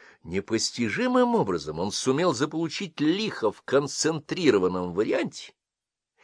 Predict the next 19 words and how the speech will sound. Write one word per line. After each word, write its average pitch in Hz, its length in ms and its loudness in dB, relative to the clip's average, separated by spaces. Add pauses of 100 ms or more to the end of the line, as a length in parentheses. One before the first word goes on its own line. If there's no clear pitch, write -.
(500)
довести 123 460 -4
его 117 140 4
до 120 160 8
нужных 101 500 2
параметров 113 760 4
и, 127 220 -6
слив 151 580 -2
все - 360 0
три 101 360 -6
ипостаси 98 800 2
в 73 100 -4
одну, 165 360 2 (920)
заложить 135 600 2
эту 117 240 0
гремучую 98 560 -4
смесь 107 460 -6
в 104 100 0
ореховую 92 480 -4
скорлупу. - 580 -10